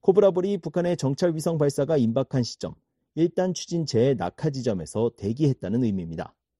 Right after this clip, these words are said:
이날 코브라볼은 북한의 발사를 약 세 시간 앞둔 오후 일곱 시 삼십 분, 일본 오키나와 가데나 공군기지에서 출격했습니다.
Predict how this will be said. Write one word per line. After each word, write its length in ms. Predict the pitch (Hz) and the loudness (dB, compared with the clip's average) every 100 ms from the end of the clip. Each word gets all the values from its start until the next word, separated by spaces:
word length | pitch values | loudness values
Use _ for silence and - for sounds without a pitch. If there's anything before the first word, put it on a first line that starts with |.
| _ _ _ _ _ - | _ _ _ _ _ -2
이날 220 | 135 185 | 2 2
코브라볼은 640 | - 196 202 185 175 202 | 2 4 4 4 2 0
북한의 340 | - - 175 170 | -2 -4 -2 2
발사를 440 | 156 151 156 165 | 2 2 2 2
약 160 | 139 - | 0 -2
세 160 | 180 | -4
시간 320 | 180 175 170 | -2 -2 -2
앞둔 360 | 151 - 139 151 | -2 -2 -2 -2
오후 380 | 92 110 131 147 | -2 -2 0 0
일곱 300 | 113 131 139 | 0 -2 -6
시 100 | 156 | -6
삼십 340 | 147 180 151 | -4 -6 -6
분, 200 | 92 85 _ _ _ - | -12 -12 _ _ _ -2
일본 320 | 110 139 151 | 4 4 4
오키나와 680 | 90 117 170 143 98 110 123 | -2 -4 -2 0 0 0 -2
가데나 480 | - - 104 127 139 | -6 -6 -2 0 0
공군기지에서 880 | - 151 170 139 123 95 - 123 | -2 -2 -2 -2 -4 -4 0 0
출격했습니다. 840 | 123 170 156 - - 82 80 85 | 0 -2 -4 -4 -10 -10 -8 -8